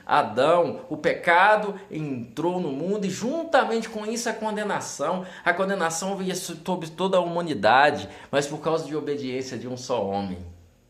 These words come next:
Jesus Cristo, todos podem receber a salvação e a vida eterna que há em Cristo Jesus. Sabe, amados, há uma manifestação dos filhos de Deus. Se você crê em Jesus Cristo,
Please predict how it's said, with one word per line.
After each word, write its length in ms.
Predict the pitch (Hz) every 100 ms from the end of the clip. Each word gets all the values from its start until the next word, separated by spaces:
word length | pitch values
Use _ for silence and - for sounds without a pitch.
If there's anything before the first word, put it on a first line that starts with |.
| _ _
Jesus 760 | 127 101 143 160 160 107 120 -
Cristo, 720 | - 104 98 92 - - 87 - - _ -
todos 460 | 135 147 117 113
podem 600 | - - 101 104 98 95 - - -
receber 760 | 98 - 92 82 95 95 92 - -
a 60 |
salvação 880 | 87 90 90 87 82 - 98 92 92 - -
e 80 | 92
a 60 |
vida 540 | 85 82 95 92 87 - - -
eterna 680 | 82 - 92 87 80 85 82 -
que 120 | -
há 160 | 87 82
em 100 | 82
Cristo 400 | 78 85 82 85
Jesus. 580 | 85 76 78 - - - - - - _
Sabe, 280 | - 202 202
amados, 520 | 170 165 107 - - - -
há 140 | 165
uma 100 | 196
manifestação 760 | 190 185 185 185 165 151 190 190
dos 160 | 160
filhos 260 | - 170 165
de 120 | 139
Deus. 520 | 107 110 139 135 - - - -
Se 160 | - 180
você 300 | 180 185 190
crê 360 | - 180 196
em 80 | 190
Jesus 380 | 180 175 139 -
Cristo, 580 | - 131 175 160 147